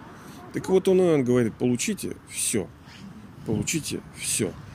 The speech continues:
Так вот, э, даже выше божеств — это ангелы, но есть ещё роль, конечно. <laughs> Вообще тут одно зацепились.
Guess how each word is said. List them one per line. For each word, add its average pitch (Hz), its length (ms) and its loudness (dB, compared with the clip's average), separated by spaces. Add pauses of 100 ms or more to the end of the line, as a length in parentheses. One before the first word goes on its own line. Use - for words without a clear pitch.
(400)
Так - 120 -10
вот, 131 180 0
э, 107 580 0
даже 110 300 0
выше 120 240 0
божеств — 107 400 -4
это 104 320 -8
ангелы, 110 460 0
но 107 260 0 (440)
есть 110 260 -2
ещё 147 320 2
роль, 104 240 2 (240)
конечно. 101 460 -4 (480)
<laughs> 131 240 -6
Вообще 120 520 -4
тут 135 420 -2
одно 135 280 2
зацепились. 123 600 0